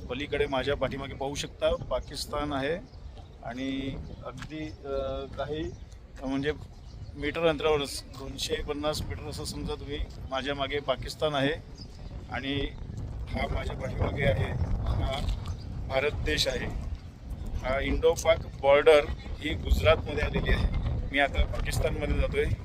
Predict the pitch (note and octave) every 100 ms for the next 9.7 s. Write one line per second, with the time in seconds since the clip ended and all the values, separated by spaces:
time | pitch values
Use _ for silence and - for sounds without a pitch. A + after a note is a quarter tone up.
0 | - - - - - C#3 - C#3 - -
1 | D#3 D#3+ - - - - - - - -
2 | - - - - - - - B2+ C3+ D3
3 | C#3 C#3 C#3+ D3 C#3 D#3 D3+ D3+ D3 D#3+
4 | D#3+ E3+ - - - - - - - -
5 | - - C3+ D3 D#3 D3+ E3 D3 C#3 D3
6 | D3 D3 C#3+ C#3 C#3+ - - - - -
7 | A#2 - C#3 C#3 C#3+ C#3+ D3 C#3 C3+ B2+
8 | B2 - - C3+ C3 - - - - -
9 | - - - A#2+ C3 C3